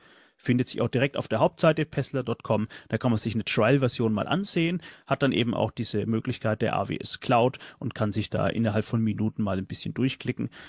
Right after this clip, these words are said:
Das ist, denke ich, eine schöne Geschichte. Und selbstverständlich, wie ich es vorhin angesprochen habe, bei Fragen steht natürlich unser Support zur Verfügung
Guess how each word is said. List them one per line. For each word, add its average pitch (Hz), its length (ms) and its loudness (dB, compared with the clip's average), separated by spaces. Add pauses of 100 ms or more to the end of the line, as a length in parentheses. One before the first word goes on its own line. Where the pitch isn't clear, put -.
(100)
Das - 80 -18
ist, - 80 0
denke - 160 2
ich, - 40 -4
eine 117 100 2
schöne 113 260 4
Geschichte. 208 480 2 (200)
Und 139 240 6
selbstverständlich, 135 680 2
wie 127 60 0
ich - 40 -2
es - 60 -12
vorhin 127 180 0
angesprochen 113 760 -2
habe, 110 160 2 (200)
bei 107 100 2
Fragen 143 500 0
steht - 280 -2
natürlich 120 320 0
unser 110 160 -2
Support 180 420 4
zur 220 140 0
Verfügung 175 640 0